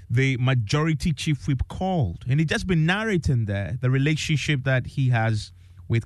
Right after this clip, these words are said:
Kennedy Agyapong. So how did this get this bad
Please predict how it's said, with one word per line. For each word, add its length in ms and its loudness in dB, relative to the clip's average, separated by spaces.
Kennedy 420 2
Agyapong. 680 -2
So 320 0
how 360 0
did 180 -6
this 160 0
get 260 0
this 200 2
bad 500 -2